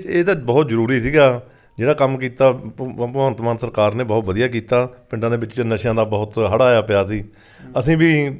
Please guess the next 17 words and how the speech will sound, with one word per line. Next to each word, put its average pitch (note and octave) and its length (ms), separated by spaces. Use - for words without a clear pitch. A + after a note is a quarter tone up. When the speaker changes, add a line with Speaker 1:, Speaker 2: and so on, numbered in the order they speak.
Speaker 1:
ਗਿਆਸਪੁਰਾ B2 340
ਸਾਹਿਬ B2+ 180
ਦੇ D3+ 60
ਨਾਲ C3 200
ਪੈਦਲ A2+ 520
ਕੈਂਡਲ G#2 240
ਕਰ G#2+ 160
ਕੀਤਾ G2+ 300
ਸੀਗਾ G2+ 220
ਉਸ F#2+ 60
ਦਿਨ F#2 520
ਰਾੜਾ G2+ 220
ਸਾਹਿਬ G2+ 180
ਤੱਕ, F#2+ 400
ਪੈਲ G2 160
ਮੰਡੀ F2+ 220
ਤੋਂ। F2+ 180